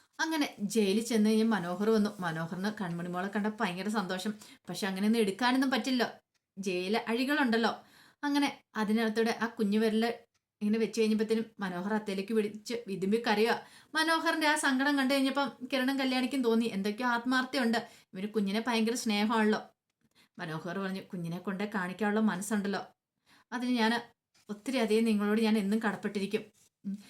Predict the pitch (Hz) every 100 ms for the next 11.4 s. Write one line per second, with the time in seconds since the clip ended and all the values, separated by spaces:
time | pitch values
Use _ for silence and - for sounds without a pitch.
0 | - - 180 208 208 196 196 220 233 220
1 | 226 - 214 240 220 202 208 208 220 202
2 | 180 180 190 202 185 208 208 208 190 202
3 | 214 - _ 185 180 208 190 185 208 190
4 | 208 202 185 180 196 196 - - - _
5 | _ _ 190 190 196 214 185 214 214 220
6 | 208 233 269 233 240 247 254 247 208 214
7 | 208 - - 170 180 202 196 226 226 -
8 | 196 214 202 208 247 269 202 185 196 208
9 | 214 214 208 _ _ - _ - 180 175
10 | 220 214 190 196 214 214 - _ _ _
11 | _ 233 262 254